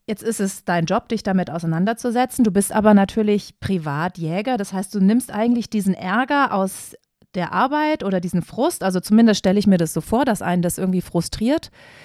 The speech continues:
ähm, mit nach Hause. Also ist es bei dir dann auch so, dass Geschäft und Privat, ähm, schwer zu trennen sind?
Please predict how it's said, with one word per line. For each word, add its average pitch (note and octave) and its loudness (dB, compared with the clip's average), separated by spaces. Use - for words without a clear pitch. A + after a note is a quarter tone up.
ähm, G#3 4
mit G#3 4
nach F#3+ 0
Hause. E3 -6
Also F#3 -4
ist - -10
es B3 -6
bei G#3+ 0
dir A3 -2
dann G#3 -2
auch F#3+ -10
so, A#3+ -8
dass G#3 -10
Geschäft A3+ -10
und F#3+ -8
Privat, G3 -8
ähm, G3 -4
schwer G#3 -8
zu B3+ -16
trennen C4 -10
sind? D4+ -12